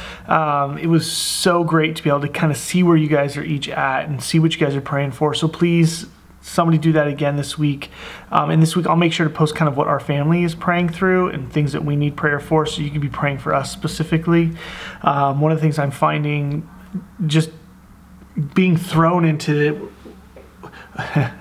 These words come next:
talking about temptation in wilderness, a wilderness type, being, uh, alone, afraid, n-, not really confident in our own abilities, our own skills,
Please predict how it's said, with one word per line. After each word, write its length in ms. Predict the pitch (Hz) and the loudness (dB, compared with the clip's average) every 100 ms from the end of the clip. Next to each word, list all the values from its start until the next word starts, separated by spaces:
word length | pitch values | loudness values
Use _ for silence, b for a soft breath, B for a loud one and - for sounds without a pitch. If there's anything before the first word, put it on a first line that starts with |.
| - - | -10 -2
talking 240 | 151 147 | -2 0
about 160 | 151 147 | 0 0
temptation 380 | 147 147 135 | 0 -2 -2
in 80 | 139 | 0
wilderness, 400 | 147 151 135 139 | 0 0 -2 -2
a 80 | 175 | 2
wilderness 520 | 160 175 175 165 143 | 4 4 4 2 -2
type, 420 | - - 180 165 - | -2 0 0 0 0
being, 260 | 156 147 - B B B B | 2 0 -2 B B B B
uh, 220 | 151 139 | 2 2
alone, 480 | 170 143 175 165 165 | 2 2 4 4 2
afraid, 560 | 160 - 170 165 160 160 | -2 -2 2 4 2 0
n-, 600 | 165 156 165 - 165 156 | 0 2 2 2 4 4
not 360 | 160 160 - | 4 2 0
really 240 | 160 160 151 | 2 4 2
confident 560 | - - 160 151 151 | 0 0 0 2 0
in 240 | 156 147 147 | 0 -2 0
our 200 | 147 151 | 0 2
own 200 | 180 175 | 4 4
abilities, 500 | 160 156 160 147 147 | 4 4 4 2 -2
our 160 | 135 | 0
own 160 | 156 151 | 2 0
skills, 540 | - 170 160 151 151 | -2 2 2 2 -2